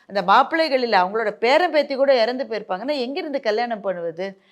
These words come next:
மன்னனும் அவன், அவனுடைய மகளான ரேவதியும் ரொம்ப பயந்து போயிட்டாங்க.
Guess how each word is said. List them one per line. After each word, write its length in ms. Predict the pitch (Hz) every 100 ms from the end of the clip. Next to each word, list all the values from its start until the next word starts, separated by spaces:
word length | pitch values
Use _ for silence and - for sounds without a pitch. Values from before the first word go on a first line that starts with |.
| _
மன்னனும் 680 | - 190 233 277 226 277 -
அவன், 300 | 190 190 190
அவனுடைய 540 | - 180 180 180 180 170
மகளான 640 | 196 240 311 269 226 175
ரேவதியும் 640 | 165 214 240 226 185 233
ரொம்ப 280 | 196 170 311
பயந்து 340 | 226 180 156 160
போயிட்டாங்க. 320 | 139 135 135